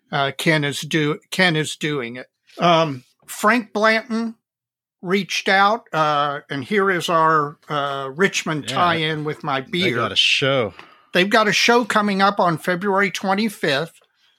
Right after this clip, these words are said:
Speaker 1: uh, the Old Dominion in Richmond, Virginia, which is where I spent my formative years.
Speaker 2: See, told you there's two,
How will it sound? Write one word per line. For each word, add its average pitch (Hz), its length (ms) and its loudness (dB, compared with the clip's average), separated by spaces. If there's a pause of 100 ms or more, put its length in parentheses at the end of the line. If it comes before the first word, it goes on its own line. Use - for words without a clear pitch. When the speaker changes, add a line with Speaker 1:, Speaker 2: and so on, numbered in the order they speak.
(120)
Speaker 1:
uh, 147 340 0
the 156 200 0
Old 175 240 2
Dominion 175 560 2
in 147 200 -6
Richmond, 170 520 0
Virginia, 156 720 -2 (340)
which 160 240 0
is 147 680 -2
where 156 400 0
I 156 140 4
spent 170 440 0 (180)
my 147 300 -2
formative 175 800 -2
years. 170 640 -4 (540)
Speaker 2:
See, - 340 -10
told 135 240 -2
you 147 80 -2
there's 110 160 -2
two, 135 280 2